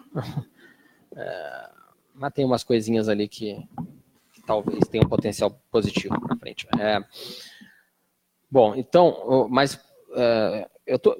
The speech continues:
como eu tô falando pra maioria de estudante, eu tô entrando, vou entrar um pouco mais nesse diário oficial pra vocês entenderem a potencialidade que tem ali, tá? Porque eu imagino que vocês conheçam um pouco isso. É, então, além da parte dos atos normativos, que está na seção um no Diário Oficial, são três seções,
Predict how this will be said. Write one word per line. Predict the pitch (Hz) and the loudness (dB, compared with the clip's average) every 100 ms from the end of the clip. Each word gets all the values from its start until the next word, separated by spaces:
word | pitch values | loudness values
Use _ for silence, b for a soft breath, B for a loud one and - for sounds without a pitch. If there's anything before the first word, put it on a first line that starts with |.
| _ | _
como | 208 | 4
eu | |
tô | 202 | 6
falando | 180 156 | 4 4
pra | 143 | 6
maioria | 135 123 120 | 8 8 8
de | 113 | 4
estudante, | - 113 139 143 | 0 2 2 4
eu | |
tô | 139 139 | 2 4
entrando, | 135 135 127 120 | 4 2 2 2
vou | 117 | 4
entrar | 123 127 | 4 4
um | |
pouco | 120 123 | 2 2
mais | 120 117 | 4 2
nesse | 110 - _ _ _ - | -2 -8 _ _ _ 2
diário | 117 110 | 4 4
oficial | - - 127 120 | -2 4 4 6
pra | - | 2
vocês | 120 - 120 | -2 0 -2
entenderem | 113 117 120 | 2 2 2
a | |
potencialidade | 123 113 113 - 117 113 110 - | 2 -2 -2 0 2 4 2 0
que | |
tem | 131 | -2
ali, | 120 98 | 0 0
tá? | - 113 | 0 0
Porque | 110 - 107 | 0 -6 0
eu | 107 107 | 0 0
imagino | 110 107 107 107 | -2 -2 0 -2
que | - | -2
vocês | - - 107 | -6 -6 -2
conheçam | 117 110 117 | 0 2 0
um | |
pouco | - 107 - - | 6 6 6 -6
isso. | - - _ B B B B - | -8 -14 _ B B B B -6
É, | 107 101 98 | 0 2 2
então, | 120 151 | 4 6
além | 151 175 | 8 6
da | 202 | 6
parte | 175 143 135 | 4 2 2
dos | 131 113 | -2 2
atos | 117 - | 2 2
normativos, | 117 101 - 139 117 | -2 -2 2 2 2
que | - | 0
está | 117 | -2
na | 113 | 0
seção | - - 120 117 - | -4 -2 0 0 0
um | 156 135 | 2 2
no | 113 | 2
Diário | 107 101 | 2 0
Oficial, | - 127 120 | -2 0 2
são | - 104 | 0 -4
três | 123 120 | -2 -2
seções, | 104 | -4